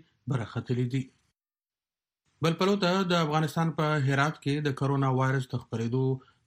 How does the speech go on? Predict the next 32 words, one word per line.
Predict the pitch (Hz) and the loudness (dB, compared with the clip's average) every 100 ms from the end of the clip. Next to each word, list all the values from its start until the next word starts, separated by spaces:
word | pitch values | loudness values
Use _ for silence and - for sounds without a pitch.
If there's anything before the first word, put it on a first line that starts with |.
| 127 | -6
مخنیوي | 120 127 147 170 | -2 0 0 0
لپاره | 123 131 156 170 - _ - 147 | 0 0 0 -4 -10 _ -4 0
نن | 160 165 160 _ _ _ | 2 0 -4 _ _ _
د | 135 135 127 | -2 0 0
شورو | 147 147 175 | -2 -2 0
یا | 147 127 127 | 0 0 0
چهارشنبې | 131 156 - 156 151 147 | 0 0 -2 -4 -2 -2
په | 143 139 | -2 -2
ورځ | 156 139 | -2 0
د | 123 117 | -2 0
خلکو | 139 131 127 | -4 -2 -4
په | 123 127 | -4 -2
تګ | 120 113 | -2 -2
راتګ | 107 139 - 123 | -4 -6 -4 -2
بندیز | 127 117 117 107 | -2 0 -2 -2
لګولې | 104 113 113 113 | -4 -2 -2 -2
شوی. | 135 127 - _ _ 151 | 0 -2 -6 _ _ -4
افغانستان | 156 170 165 202 175 | 0 0 2 2 0
حکومت | 135 165 170 160 | 0 -2 0 0
په | 147 135 | 0 2
هرات | 139 156 - | 2 0 -2
کې | 156 156 165 - _ _ - | -2 0 -2 -8 _ _ -2
کرفیو | 170 170 196 190 151 | 0 2 0 2 2
یا | 147 151 139 | 2 2 0
ګرځبندیز | 135 120 123 131 127 165 151 - _ _ 143 | 0 0 0 0 2 2 0 -6 _ _ -2
وروسته | 196 - 123 | -2 0 -2
له | 120 | 0
هغې | 123 139 143 120 | 0 0 -2 -2
عملي | 120 117 113 | 0 0 0
کړی | 170 165 - _ - | 0 0 -6 _ -6
چې | - 156 156 - 143 | -2 0 -2 0 0
یوازې | 147 160 147 | 2 2 0